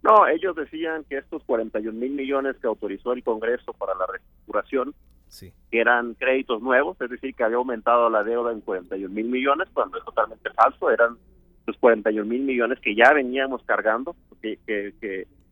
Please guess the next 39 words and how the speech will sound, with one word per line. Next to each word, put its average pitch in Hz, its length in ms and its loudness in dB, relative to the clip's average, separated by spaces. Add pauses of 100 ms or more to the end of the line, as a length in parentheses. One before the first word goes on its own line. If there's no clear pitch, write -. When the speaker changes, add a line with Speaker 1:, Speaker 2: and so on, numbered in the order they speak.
(200)
Speaker 1:
que 123 80 -6
tenía 143 440 0
esa 151 140 0
administración 131 600 -4
cuando 131 200 -2
se 107 140 -4
inició, 120 420 -2 (100)
que 107 120 -4
deuda 123 320 4
que 113 120 -4
viene 113 320 -2
de 107 160 0
Javier 101 280 -4
Duarte, 113 460 4 (580)
eh, 104 420 -2
y 113 80 -12
que, 117 120 0
bueno, 127 260 4
nosotros, 117 500 -6
pues, - 80 -14
simplemente 123 500 0
lo 117 140 4
reestructuramos, 104 800 2
es 127 80 -4
decir, 123 240 -6
simplemente 123 640 0 (380)
hicimos 127 340 0
una 127 160 0
licitación 123 460 -2
pública 143 400 -2
para 110 180 8
obtener 120 400 0
mejores 135 460 4
intereses, 123 520 -4
mejores 123 440 -2
tasas, 131 340 2
pagar 117 300 -2
menos 143 360 -4
intereses 113 540 -4